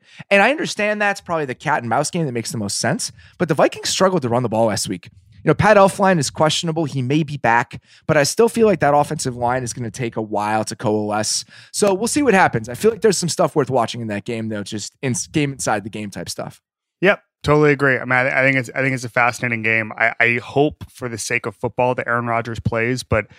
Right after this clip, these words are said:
Speaker 2: again, if I'm Mike McCarthy, if I'm Brian Gutekunst, Kunst, I'm, I'm, I'm just really, I'm not gonna rush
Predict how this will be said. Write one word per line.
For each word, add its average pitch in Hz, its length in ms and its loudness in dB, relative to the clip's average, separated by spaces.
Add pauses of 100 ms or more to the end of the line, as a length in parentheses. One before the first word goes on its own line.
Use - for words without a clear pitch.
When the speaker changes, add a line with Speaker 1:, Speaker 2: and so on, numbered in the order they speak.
(160)
Speaker 2:
again, 117 300 0
if 101 120 -8
I'm 123 120 0
Mike 127 180 2
McCarthy, 135 460 0
if 110 100 -4
I'm 107 180 0
Brian 101 240 -2
Gutekunst, 127 580 -4 (260)
Kunst, 127 320 -4 (120)
I'm, 117 220 -2
I'm, 120 380 -6
I'm 107 220 -6
just 123 260 -10
really, 135 520 -2 (1400)
I'm 127 220 0
not 123 280 2
gonna 117 180 -4
rush 101 500 -8